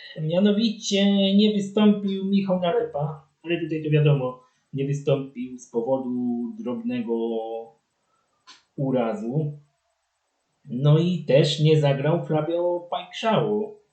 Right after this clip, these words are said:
Yy, tak, nie zagrał. W ogóle nie powinien, tak. Yy.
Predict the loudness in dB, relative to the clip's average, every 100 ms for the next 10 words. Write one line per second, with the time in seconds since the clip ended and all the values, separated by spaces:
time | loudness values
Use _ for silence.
0 | _ _ _ _ _ _ _ _ _ _
1 | _ _ -10 -8 -6 -6 -4 -4 -6 -8
2 | -16 _ _ _ _ _ _ _ _ _
3 | _ -6 -4 -4 -6 -6 -4 -4 -2 -4
4 | -4 -10 _ _ -16 -12 -10 -10 -10 -12
5 | -12 -12 -14 _ -14 -14 -14 _ _ _
6 | -10 -10 -12